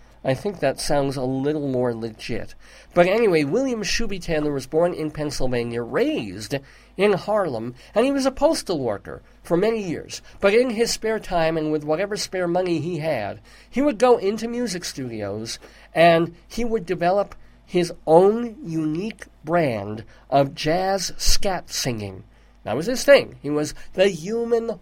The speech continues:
horn. And he didn't sound like Ella Fitzgerald, and he didn't sound like Mel Torme, no. He sounded like Shubie Taylor, the human horn. Was he good?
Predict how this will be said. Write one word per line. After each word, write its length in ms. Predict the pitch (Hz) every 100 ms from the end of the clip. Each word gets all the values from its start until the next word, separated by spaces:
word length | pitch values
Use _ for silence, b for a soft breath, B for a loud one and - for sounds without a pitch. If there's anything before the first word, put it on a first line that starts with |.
| -
horn. 460 | 233 202 98 57 - b b -
And 320 | 127 147 156
he 120 | 151
didn't 160 | 226 262
sound 280 | - 247 233
like 140 | 220
Ella 200 | 214 226
Fitzgerald, 760 | 220 175 - 202 185 170 170 165
and 80 | 147
he 80 |
didn't 120 | 180 196
sound 200 | 208 202
like 140 | 185
Mel 240 | 190 208
Torme, 580 | 196 208 214 202 151 123
no. 380 | 151 143 123 127 b b b -
He 160 | 233
sounded 560 | 240 - 185 156 135 131 b b -
like 300 | 160 143 -
Shubie 440 | - - - 101
Taylor, 380 | - 104 156 85 - _ _ _
the 140 | - 135
human 380 | 131 131 131 135
horn. 560 | 135 151 113 101 82 B B B B
Was 380 | - 185 269 269
he 160 | 285 202
good? 500 | 196 277 359 392